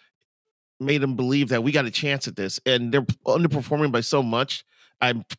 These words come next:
sure they're all irritated about that. I don't know if they're looking over their shoulders yet. They are members of an organization that has really been patient. How many general managers have the Twins had, you know, since,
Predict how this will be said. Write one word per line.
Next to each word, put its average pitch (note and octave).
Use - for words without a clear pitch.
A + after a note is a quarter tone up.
sure C#3+
they're B2+
all B2+
irritated B2+
about G#2
that. F#2+
I -
don't C#3+
know E3
if D#3
they're C#3+
looking C#3+
over C3+
their A#2+
shoulders A#2+
yet. B2
They D3
are C#3
members D3+
of C#3
an C3+
organization C#3+
that C3
has A#2+
really C3+
been C#3
patient. C#3
How C3+
many D3
general C#3
managers B2+
have A2+
the G#2
Twins A#2+
had, A2
you A#2
know, G#2
since, -